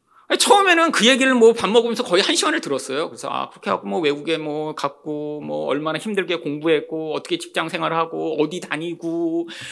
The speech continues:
뭐 하고 있으며 뭐 영주권 신청했고." 이거 다 들었어요. "이제 끝이겠구나."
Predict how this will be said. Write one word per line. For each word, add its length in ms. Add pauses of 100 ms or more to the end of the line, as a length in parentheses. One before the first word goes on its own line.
(140)
뭐 180
하고 240
있으며 520
뭐 100
영주권 460
신청했고." 440
이거 60
다 140
들었어요. 360 (920)
"이제 120
끝이겠구나." 760